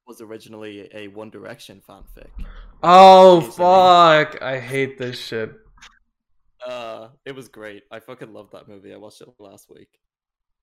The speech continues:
Speaker 1: The sequel's out in cinemas now, but I think it's coming to Netflix in a month, so I'll wait. Uh, <laughs>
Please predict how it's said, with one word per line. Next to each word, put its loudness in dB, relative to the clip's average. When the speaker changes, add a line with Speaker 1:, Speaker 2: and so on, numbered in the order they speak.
Speaker 1:
The -20
sequel's -20
out -20
in -20
cinemas -20
now, -20
but -20
I -20
think -20
it's -20
coming -20
to -20
Netflix -20
in -20
a -20
month, -20
so -20
I'll -20
wait. -20
Uh, -20
<laughs> -20